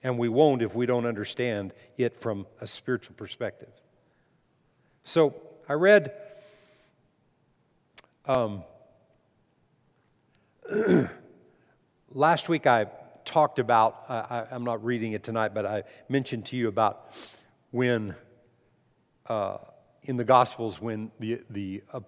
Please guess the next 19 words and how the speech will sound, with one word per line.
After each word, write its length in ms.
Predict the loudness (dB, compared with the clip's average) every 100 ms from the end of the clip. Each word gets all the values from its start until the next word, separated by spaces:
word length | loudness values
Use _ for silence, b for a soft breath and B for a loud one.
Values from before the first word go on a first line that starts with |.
| _ -16
the 160 | -10 -8
Apostle 460 | -6 -4 -4 -6
John 560 | -6 -2 0 0 -2 -8 b b b b b b b _
was 240 | -2 -2
baptizing 840 | -6 2 4 4 4 2 2 -6 -6
Jesus, 500 | -6 -6 -6 -6 -6
and 100 | -8
he 60 |
said, 400 | -4 0 0 0
um, 240 | -4 -4 -10 -20 _ _ _ -16
he 60 |
said, 260 | -4 -4 -4 -12 _
"I, 220 | 2 2 4
I 160 | 4
baptize 580 | 6 6 4 0 -2 -2
with 120 | -8
water 500 | -6 2 4 2 0
unto 240 | -8 -10 -10
repentance, 760 | -12 -8 -8 -6 -12 -18 -20